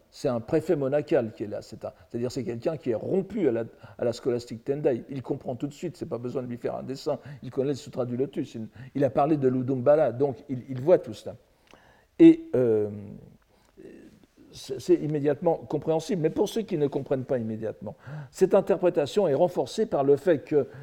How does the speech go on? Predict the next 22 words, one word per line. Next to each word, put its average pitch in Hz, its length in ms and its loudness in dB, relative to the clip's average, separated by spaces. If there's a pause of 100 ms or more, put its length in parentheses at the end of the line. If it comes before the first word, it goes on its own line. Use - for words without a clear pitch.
(220)
la, 131 360 -2 (100)
vous 151 100 -14
vous 131 80 -6
souvenez 143 340 -6
de 120 200 -4
Senshin 135 500 -8
Naishin 123 400 -8 (120)
no, 185 180 2
l'espèce 127 440 -6
de, 117 180 -4 (320)
de, 120 260 2 (220)
de, 120 400 0 (100)
de 123 100 -4 (280)
patronne 147 600 2
ou 120 420 -4
voire 135 200 2
de 131 100 0
rivale 135 640 2
de, 117 280 -2
euh, 117 200 -2
Murasaki 120 540 -4
Shikibu, 127 440 -2